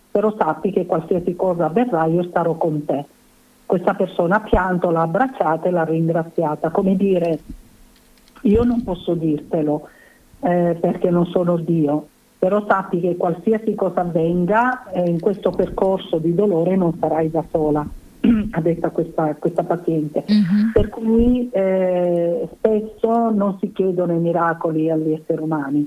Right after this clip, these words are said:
Speaker 1: si chiede semplicemente di stare accanto, perché i miracoli noi non, non li facciamo, li potremmo <laughs> fare, insomma c'è tutto un discorso ancora, ma non noi. Ma,
Speaker 2: È Dio
Speaker 1: eh,
Speaker 2: che li
Speaker 1: Gesù
Speaker 2: fa.
Speaker 1: potrebbe decidere di intervenire nella vita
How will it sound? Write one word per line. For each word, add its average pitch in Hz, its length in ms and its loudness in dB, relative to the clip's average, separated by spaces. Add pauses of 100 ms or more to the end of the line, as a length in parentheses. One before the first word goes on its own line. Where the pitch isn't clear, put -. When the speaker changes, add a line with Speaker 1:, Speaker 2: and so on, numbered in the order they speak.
(440)
Speaker 1:
si 196 120 0
chiede 190 340 2
semplicemente 185 840 0
di 190 200 0
stare 165 280 0
accanto, 156 420 -2
perché 165 240 -2
i 170 40 2
miracoli 165 540 2
noi 156 360 2
non, 156 500 0 (400)
non 208 180 4
li 196 160 2
facciamo, 190 600 2
li 185 160 4
potremmo 180 460 2
<laughs> 285 60 -10
fare, 240 440 2
insomma 196 340 0
c'è 190 200 -2
tutto 240 380 0 (420)
un 240 180 4
discorso 220 480 0
ancora, 214 560 0
ma 202 380 0
non 214 420 4
noi. 180 680 2 (520)
Ma, 190 200 0
Speaker 2:
È 220 180 4
Dio 247 220 4
Speaker 1:
eh, 170 40 0
Speaker 2:
che 170 100 2
li 214 100 2
Speaker 1:
Gesù 208 80 2
Speaker 2:
fa. 214 200 0
Speaker 1:
potrebbe 202 520 -2
decidere 220 640 2
di 208 100 0
intervenire 190 640 0
nella 175 240 -2
vita 170 440 -4